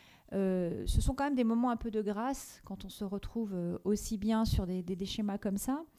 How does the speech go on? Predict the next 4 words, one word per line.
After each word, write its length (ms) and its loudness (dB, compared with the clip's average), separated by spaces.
mais 500 6
l'époque 540 4
le 100 0
permet. 540 0